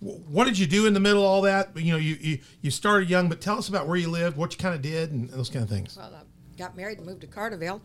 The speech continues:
Speaker 2: I fixed hair, hairdresser for twenty-eight years.
Speaker 1: Uh, working with your hands and
Speaker 2: Standing up all day long.
Speaker 1: all day long,
Speaker 2: <laughs> Yeah.
Speaker 1: talking to, having to talk the shop with people while you cut their hair.
Speaker 2: Right,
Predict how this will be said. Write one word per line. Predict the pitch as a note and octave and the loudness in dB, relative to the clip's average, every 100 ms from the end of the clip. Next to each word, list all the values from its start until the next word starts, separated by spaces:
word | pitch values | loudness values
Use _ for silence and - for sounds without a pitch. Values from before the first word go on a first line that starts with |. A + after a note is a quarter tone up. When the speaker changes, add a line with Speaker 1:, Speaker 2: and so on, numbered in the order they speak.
| - - - | -20 -20 -6
Speaker 2:
I | - | -6
fixed | - - - - | -4 -4 -2 0
hair, | G#3+ F3 A3 - - - - - - - | 2 0 -4 -14 -20 -20 -20 -20 -20 -2
hairdresser | G3+ G#3 D#3+ E3+ F3 | 0 0 -2 -8 -12
for | - | -14
twenty-eight | C#3 E3+ E3 D#3 - | -4 0 0 0 -4
years. | D#3+ E3+ C4+ - - - - - - - - | -6 -6 -8 -16 -20 -20 -20 -20 -20 -20 -12
Speaker 1:
Uh, | C3 B2+ | -8 0
working | C#3+ C#3+ | 0 2
with | D#3 | 2
your | C3+ | 4
hands | D3+ D#3+ F3 G3+ C#3 | 4 4 2 0 0
and | G#2 F#2 - - | -2 -6 -12 -14
Speaker 2:
Standing | - - E3 D#3+ | -8 -6 -4 -6
up | E3+ - | -8 -8
all | C#3 D#3 D#3 | -8 -6 -2
day | E3 D3+ | -2 -2
long. | E3 G#3+ | -4 0
Speaker 1:
all | C#3 D3 | 2 4
day | D3 | 4
long, | D3 C#3+ D#3+ | 4 4 4
Speaker 2:
<laughs> | |
Yeah. | D#3+ G#3 - - - | 0 -6 -12 -14 -2
Speaker 1:
talking | F3+ F3 F3+ E3+ | 2 4 4 2
to, | |
having | E3 F3 | 2 0
to | D3+ | 0
talk | D#3+ G3 - | 6 6 6
the | D3+ | 2
shop | G3 F3+ F3+ | 6 6 4
with | C3+ | 0
people | F3+ D#3+ | 2 2
while | D#3+ | 2
you | E3+ | 2
cut | C#3+ F3+ | 2 2
their | D#3+ | 2
hair. | D#3+ F3 | 0 0
Speaker 2:
Right, | F3+ E3+ F3 | -4 -8 -10